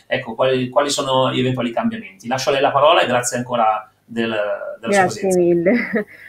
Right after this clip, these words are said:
Speaker 2: Allora, buonasera a tutti, ringrazio ovviamente nuovamente tutta la delegazione Lombardia dell'Ordine Nazionale dei Biologi che mi ha permesso di partecipare a questo ciclo di cinque conferenze dedicate alla nutri-,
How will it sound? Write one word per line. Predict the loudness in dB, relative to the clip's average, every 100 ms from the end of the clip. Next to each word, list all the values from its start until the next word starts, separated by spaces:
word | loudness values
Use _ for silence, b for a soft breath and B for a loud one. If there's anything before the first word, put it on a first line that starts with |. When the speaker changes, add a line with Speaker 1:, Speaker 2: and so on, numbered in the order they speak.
| 0
Speaker 2:
Allora, | 4 6 6
buonasera | 6 4 2 0 0 2
a | 2
tutti, | 0 -4 -2 2
ringrazio | 4 2 0 -2 0 2 2 0
ovviamente | -2 0 0 0
nuovamente | 0 2 2 2 0 -2
tutta | 0 4 6
la | 6 4 4
delegazione | 4 4 6 4 4 4 6
Lombardia | 4 6 6 6 4 6 6
dell'Ordine | 6 4 4 4
Nazionale | 2 0 0 0 4
dei | 4
Biologi | 6 6 6 4 0
che | -2 -4 -4
mi | -10 -12
ha | -8
permesso | -6 -6 -8 -8 -4 -4
di | -2 -2 0 0
partecipare | -2 -2 -4 2 4 4
a |
questo | 2 0 0 0
ciclo | 2 4 4
di | 4 0 -2
cinque | -2 2 4
conferenze | 4 4 2 4 4 4 2 2 4
dedicate | 4 4 2 2
alla | 2 0
nutri-, | 0 -4